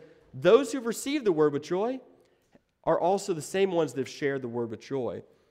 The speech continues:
And what he's trying to say, I think, is simple.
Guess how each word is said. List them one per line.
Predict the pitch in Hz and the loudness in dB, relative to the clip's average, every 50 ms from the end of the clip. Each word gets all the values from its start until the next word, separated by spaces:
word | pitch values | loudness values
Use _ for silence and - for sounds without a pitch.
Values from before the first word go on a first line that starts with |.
| _ _ _ _ _ _ _ _ _ | _ _ _ _ _ _ _ _ _
And | - 175 175 | 2 4 6
what | 214 262 | 6 6
he's | 269 - - | 4 2 0
trying | 240 226 185 | 0 2 2
to | 139 | 0
say, | - - 170 185 214 | 0 4 4 6 6
I | 175 | 4
think, | 139 - 147 139 139 139 | 2 2 -2 -2 -2 -4
is | 113 - | -8 -6
simple. | - 165 185 202 - - 58 - | -2 -2 -2 -2 -4 -10 -12 -12